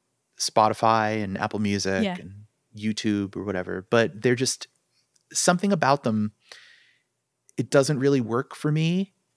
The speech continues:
Speaker 1: Uh, I
Speaker 2: As
Speaker 1: think
Speaker 2: sleep music, you mean?
Speaker 1: Yeah, as,
Speaker 2: Mm-hmm.
Speaker 1: as sleep music. Um, you know, just, like, the tropical rainfall
Speaker 2: Yeah.
Speaker 1: sound.
Speaker 2: You don't like
Speaker 1: Um,
Speaker 2: that? I
Speaker 1: I
Speaker 2: would like
Speaker 1: mean,
Speaker 2: that.
Speaker 1: I do, but it's difficult for me to fall asleep to it.
Speaker 2: Huh.
Speaker 1: I think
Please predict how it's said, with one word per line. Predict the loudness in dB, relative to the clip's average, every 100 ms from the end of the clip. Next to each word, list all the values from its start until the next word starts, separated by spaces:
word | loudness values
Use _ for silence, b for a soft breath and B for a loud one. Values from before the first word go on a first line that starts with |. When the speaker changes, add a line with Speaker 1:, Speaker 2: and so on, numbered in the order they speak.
| _ _ _ -18 -6
Speaker 1:
Uh, | -2 0 0
I | 0
Speaker 2:
As | 2
Speaker 1:
think | 2
Speaker 2:
sleep | 2 0 0
music, | -2 -4 -4 -8
you |
mean? | -10 -8
Speaker 1:
Yeah, | 0 2 4 4
as, | 2 2
Speaker 2:
Mm-hmm. | 2
Speaker 1:
as | 2 2
sleep | 0 0 0
music. | -2 -2 -6 -10 -12 -2
Um, | 2 2 0 -4 -4
you | 0
know, | 0
just, | 0 2
like, | 0 0
the |
tropical | 0 2 0 0 0 0 -2 -6 -2
rainfall | 0 0 -2 -2 -2 -2 -6 -10 b b b
Speaker 2:
Yeah. | -2
Speaker 1:
sound. | 0 0 0 -6 -10 B B B B -4
Speaker 2:
You | 0
don't | 2
like | 0
Speaker 1:
Um, | 0
Speaker 2:
that? | -2 -4 _ _ -6 2
I |
Speaker 1:
I | 4
Speaker 2:
would | 6
like | 4
Speaker 1:
mean, |
Speaker 2:
that. | 2 -2 -6 _ -4
Speaker 1:
I | 0 2
do, | 4 4 4
but | 4 4
it's | 0
difficult | 2 2 2 0 -2
for | -2
me | -4
to |
fall | 0 0 0
asleep | -2 -4 -4
to | -6 -8
it. | -10 _ _
Speaker 2:
Huh. | -12 -12 -12 _ _ _ -6
Speaker 1:
I | -4
think | 0 0 -2